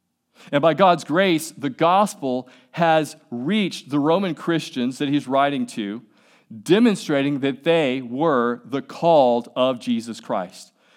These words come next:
So he acknowledges not only is he called of God, they are called of God, and likewise,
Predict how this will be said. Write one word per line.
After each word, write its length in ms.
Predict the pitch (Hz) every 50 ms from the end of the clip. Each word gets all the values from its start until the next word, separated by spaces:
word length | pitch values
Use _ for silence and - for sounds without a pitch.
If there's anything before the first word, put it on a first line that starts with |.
| _ _
So 140 | _ - 135
he 240 | 135 151 156 147 143
acknowledges 640 | 147 151 135 139 147 156 156 147 135 143 131 117
not 180 | 180 175 185 214
only 200 | 202 180 160 147
is 120 | 123 -
he 180 | - 226 254 269
called 320 | - - 170 156 143 131
of 120 | 131 123 117
God, 320 | 131 123 127 131 127 123 - - - _
they 340 | 117 110 104 135 139 147 160
are 100 | 156 131
called 320 | 120 - 131 113 110 101 104
of 100 | 101 98
God, 320 | 113 107 104 107 104 101 - - - _
and 320 | - 131 135 143 143 135 135 - _ _ _ _ _ _ _ -
likewise, 720 | 113 120 127 123 - 95 95 92 90 90 98 101 - -